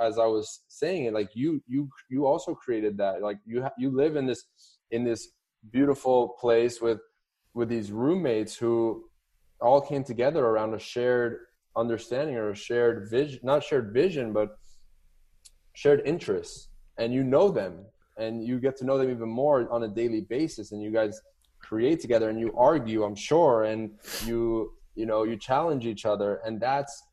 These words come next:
beau-, that's beautiful. That is living, right? It's not about always being comfortable. It's not about, but it's about being intentional. It's about being challenged. It's about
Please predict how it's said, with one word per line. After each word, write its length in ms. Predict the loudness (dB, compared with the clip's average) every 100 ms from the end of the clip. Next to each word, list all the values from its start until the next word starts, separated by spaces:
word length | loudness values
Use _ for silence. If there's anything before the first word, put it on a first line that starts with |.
| _ -10
beau-, 220 | -8 -6 -2
that's 320 | -2 -2 -10 _ -12
beautiful. 640 | -6 -4 -4 -4 -6 -4 0
That 260 | 2 2 0
is 320 | -4 -4 -6
living, 420 | -4 -4 -4 -8 -12 _
right? 280 | -4 -2 -4 -8 _ _ _ _ _ _ -20 _ _
It's 200 | -18 -12
not 280 | 0 4 4
about 380 | 4 2 2 0
always 320 | -2 -2 -2 -6
being 200 | -10 -8
comfortable. 600 | -4 -4 -4 -6 -2 -4
It's 160 | -4
not 180 | -4 -2
about, 460 | 0 0 2 0 -2 -10 _ _ _ -4
but 140 | -2
it's 140 | -2 -2
about 400 | 0 0 -2 -6 _ -10
being 160 | -8 -6
intentional. 920 | -8 -8 -4 -4 -6 -4 -2 -2 -6 _ _
It's 100 | -4
about 160 | -2
being 200 | -2 -6
challenged. 840 | -10 -4 0 0 0 -4 -6 -12 -18 _ _ -20
It's 160 | -10
about 500 | -2 2 2 0 -4